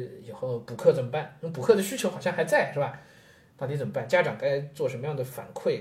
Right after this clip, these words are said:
该，该有些什么样后续的动作啊？然后一连串的问题啊。那么这一连串的问题呢，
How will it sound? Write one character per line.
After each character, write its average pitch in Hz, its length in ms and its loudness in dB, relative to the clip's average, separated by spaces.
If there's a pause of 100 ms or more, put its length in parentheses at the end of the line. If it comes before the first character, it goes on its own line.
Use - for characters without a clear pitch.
该， 131 180 0
该 139 200 -2
有 131 200 -6
些 127 180 -8
什 127 140 -10
么 123 60 -10
样 135 100 -8
后 143 160 -2
续 139 180 -10
的 123 120 -6 (180)
动 185 180 8
作 131 380 -4
啊？ 101 260 -16
然 98 80 -16
后 117 320 -4 (760)
一 202 100 4
连 156 160 6
串 - 220 2
的 - 80 0
问 - 160 -6
题 - 160 -18 (300)
啊。 - 120 -20 (380)
那 170 60 -12
么 190 60 -2
这 269 140 2
一 240 40 0
连 190 180 2
串 202 180 -2
的 165 80 4
问 160 160 2
题 123 200 -10
呢， 127 260 -4